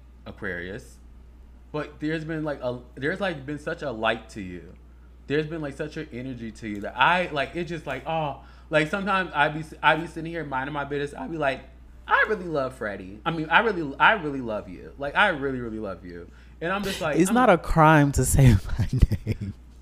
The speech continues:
Speaker 1: But the thing is, it's like Cher. You're not going around saying Cher's real fucking name. You're saying her fucking stage name.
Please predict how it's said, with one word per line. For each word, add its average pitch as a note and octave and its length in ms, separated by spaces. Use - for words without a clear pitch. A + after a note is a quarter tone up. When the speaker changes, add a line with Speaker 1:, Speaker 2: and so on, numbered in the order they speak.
Speaker 1:
But C3+ 120
the C#3 60
thing F3 280
is, D#3 180
it's D#3 140
like E3+ 180
Cher. D#3+ 400
You're G#2+ 200
not D3+ 120
going C3 140
around A#2 160
saying G#2+ 240
Cher's A2 440
real F#2+ 160
fucking F2+ 300
name. E2+ 160
You're G#2 80
saying A2+ 200
her G#2+ 120
fucking A#2+ 260
stage C3 380
name. C#2 240